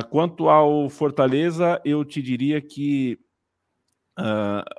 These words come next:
é a casca de banana semelhante à do Rober-, à, à do Rogério Ceni, né, que a gente tem, é, que é o, o ponto de partida do treinador que vem de fora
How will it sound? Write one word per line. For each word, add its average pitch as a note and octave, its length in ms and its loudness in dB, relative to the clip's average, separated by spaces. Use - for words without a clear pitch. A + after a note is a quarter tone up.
é A#2+ 60 2
a A#2+ 60 2
casca - 300 -2
de A#2+ 100 -6
banana A#2 380 -4
semelhante B2+ 720 -4
à A#2 40 -4
do A2+ 100 -8
Rober-, G#2+ 360 -4
à, G2+ 120 -4
à G2+ 180 -6
do G2 100 -6
Rogério G2 300 -4
Ceni, B2+ 360 -2
né, C3 140 -6
que - 100 -10
a G2 60 -4
gente G2 220 -14
tem, A#2 340 -8
é, F#2 760 -4
que - 140 -6
é A2+ 40 2
o, B2 140 -2
o A#2+ 80 -10
ponto F#3+ 420 -4
de E3 100 -10
partida B2+ 520 -4
do G#2+ 60 -18
treinador G2+ 440 -6
que G2 80 -16
vem F#2+ 160 -8
de - 80 -14
fora A2+ 440 0